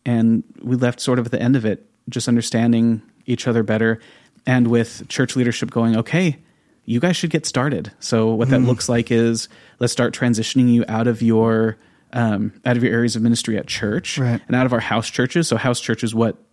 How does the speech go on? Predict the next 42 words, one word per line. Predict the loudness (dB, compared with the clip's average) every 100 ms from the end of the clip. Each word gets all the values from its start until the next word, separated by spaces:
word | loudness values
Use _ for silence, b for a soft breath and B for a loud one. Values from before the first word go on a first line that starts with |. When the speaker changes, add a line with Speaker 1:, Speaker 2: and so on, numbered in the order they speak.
| _
Speaker 1:
home | -2 0 2
church | 0 -2
calls | -2 0
it | -2
small | 0 0 2
group | 0 -2 -2
communities. | 2 4 4 2 2 2
Speaker 2:
Mm-hmm. | 2 2 -2 B B B
Speaker 1:
And | 0 2 2 2 2 -4 _ _ _ -12
so | -4 0
how | 2
do | 2
we | 2
transition | 0 0 2 2 0 0
ourselves | 0 -2 -2 0
well | 0 0 0
out | -2
of | -2
all | -2
of | 0
those | 0 2 2 0 -4
so | -4
that | -2
we | -2
have | -4
time | -2 0 0
to |
start | 0 -4 -6
cultivating | -2 -2 -2 -2 0 0
our | 0
missional | -2 0 -2 -2
community | 0 0 0 -2
that | -4
eventually | -2 -2 2 0
is | 2
going | 0
to |
be | 0 -2
our |
church | 0 -2 -2
plant? | -8 -8 -6 -2
Speaker 2:
Right. | -2